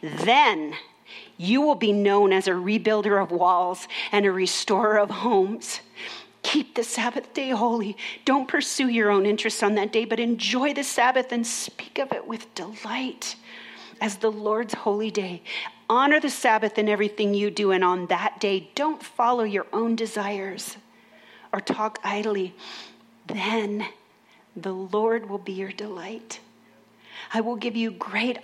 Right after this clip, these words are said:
honor and satisfy you with the inheritance I promised to your ancestor Jacob. I, the Lord, have spoken. Woo! That's a,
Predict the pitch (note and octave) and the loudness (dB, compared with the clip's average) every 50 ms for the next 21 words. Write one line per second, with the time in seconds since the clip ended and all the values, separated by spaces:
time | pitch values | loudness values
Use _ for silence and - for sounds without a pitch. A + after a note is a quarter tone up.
0 | - - G#3 A#3 A#3+ A#3+ A#3 G#3+ G3 - - G3 G3+ G3 - - - - A3+ A3+ | -8 -4 -2 0 2 2 2 2 2 0 -2 -2 -2 -4 -4 -2 0 2 4 4
1 | A3+ A#3 A3+ - - - G#3 G3+ G3+ G3+ G#3 G3+ G#3 G#3 G#3 - G#3+ G3+ F#3+ F#3+ | 4 2 -2 -4 -2 -2 -2 0 0 -2 0 0 0 0 -2 -2 -4 -4 -4 -4
2 | F#3+ F3+ - - G3+ G3+ G#3 G#3 G#3 A3+ G#3+ G3+ - G#3+ F#3+ F#3+ - - - A3 | -4 -6 -4 -2 0 0 0 0 -2 -4 -4 -4 -2 -2 -4 -4 -4 -4 0 2
3 | G#3 G#3+ A3 G#3+ A3 - - G3+ F#3+ F#3+ - - - G3+ G#3+ G#3+ G#3+ - - G3+ | 2 2 2 -2 -4 -6 -6 -2 -2 -2 -2 -2 0 0 0 0 0 0 -2 -2
4 | F#3+ - - F#3 F3+ - - F#3+ F#3 F#3+ F#3+ - E3 D#3+ - - - - - - | -2 -4 -4 -6 -4 -2 -2 0 0 0 0 -2 -4 -4 -6 -8 -16 -14 -16 -16
5 | - - - _ _ _ - G#3+ A3 G#3+ G3 F3+ E3 E3 E3 D#3+ - - - - | -18 -20 -20 _ _ _ 2 4 6 6 6 4 4 0 -4 -8 -12 -18 -20 -20
6 | - - _ _ _ _ _ _ _ - F#3 F#3 F3+ F3+ F3 E3+ E3+ E3+ - G#3 | -20 -20 _ _ _ _ _ _ _ -6 -4 -4 -4 -4 -4 -6 -6 -8 -8 -6
7 | - - - - - F#3+ F#3 F3+ F3+ - D#3+ D#3 F#3 - - _ _ _ _ _ | -8 -8 -10 -8 -6 -4 -4 -4 -4 -6 -10 -12 -12 -16 -20 _ _ _ _ _
8 | _ _ _ _ _ _ _ _ _ _ - - _ - E4+ A#4 D#5+ F#5 F#5+ F#5+ | _ _ _ _ _ _ _ _ _ _ -20 -20 _ 2 4 6 8 10 10 10
9 | D#5+ A#4 E4 F#3+ E3 - - - - - - - _ _ - - - - - - | 8 6 4 0 -6 -12 -16 -20 -20 -20 -20 -20 _ _ -20 -20 -20 -20 -20 -20
10 | - - - - - A3+ C4 C#4+ C#4 - - B3+ A3 | -20 -20 -20 -4 0 2 4 4 2 2 0 0 0